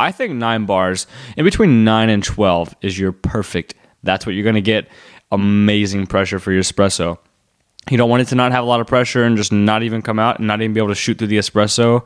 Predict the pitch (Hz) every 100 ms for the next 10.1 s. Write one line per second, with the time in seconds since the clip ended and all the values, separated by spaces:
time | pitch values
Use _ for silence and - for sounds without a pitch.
0 | - - - - - 117 123 131 123 127
1 | 120 107 113 104 - 120 98 101 113 95
2 | 87 85 127 127 139 135 135 143 139 _
3 | _ _ _ _ - - 131 143 151 113
4 | 120 110 107 117 113 104 101 95 90 90
5 | 92 - 131 143 165 143 143 127 - 117
6 | 95 - 104 139 165 170 - 113 104 95
7 | - - - - 107 123 135 143 147 131
8 | 107 - - 175 165 165 165 165 160 -
9 | - 135 131 131 - 117 - - 143 -